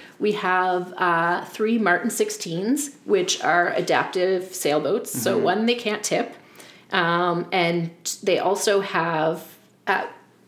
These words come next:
Speaker 1: we have different ways that participants can sail. For me, ex-, for example, I just get in the boat and I can go and everything's controlled all by the ropes
Speaker 2: So
Speaker 1: traditionally,
Speaker 2: amazing.
Speaker 1: and I can sail like most people would once I'm in the boat.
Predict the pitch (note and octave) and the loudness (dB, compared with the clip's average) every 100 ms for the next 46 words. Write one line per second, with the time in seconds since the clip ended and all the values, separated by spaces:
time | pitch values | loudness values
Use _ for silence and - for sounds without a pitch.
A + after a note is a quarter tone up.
0 | _ C4+ C#4+ C4 B3 G#3+ D#3+ D3 C3+ - | _ 0 2 2 2 2 2 2 2 -2
1 | - B2 - - - D#3+ D#3+ - D3 - | -4 -4 -4 -6 -2 -2 -2 -4 -4 -4
2 | E3 E3 D#3+ - - - - - G#3 G3+ | -6 -4 -4 -4 -6 -12 -20 -6 2 2
3 | G#3+ B3 C4+ C4 - - G#3 G#3 F#3+ G3 | 4 2 2 -2 -8 -2 0 2 0 2
4 | G#3 - F3 F#3 F#3 F#3 D3+ G3 F3+ D#3+ | 2 4 2 2 -2 0 0 0 0 2
5 | D#3+ F3+ - C#3+ C#3+ C#3+ - E3+ F3 D#3+ | 4 2 0 -2 0 -2 -2 -4 -4 -2
6 | G3 G#3+ G#3+ G#3+ G#3 E3 D#3+ - G3+ G3+ | 2 4 6 4 4 0 -2 -2 0 0
7 | G3 F#3 F3 G3+ E3 D#3 C#3 G#2 D2+ C#3 | 2 0 -2 -4 -4 0 0 0 -2 -2
8 | - - A3 A3+ - - - G#3+ A3 A#3+ | -2 0 2 2 -2 -4 0 0 2 0
9 | A#3+ B3 B3 - F3 E3+ D3 - D3+ D3 | 2 2 0 0 -2 -4 -6 -4 -2 -2
10 | F3+ E3+ - F3 E3+ F3+ F3+ - - G#3 | -4 -2 0 2 2 2 -2 -12 -8 -2
11 | F3 - - F#3 F#3 F#3 G#3 A3 A#3+ D#4 | -2 -2 -4 -2 0 -2 -2 2 2 4
12 | F#3+ C3+ F3 - F3 F#3+ F#3 B3+ - | 2 0 -2 -2 -2 -2 0 0 -2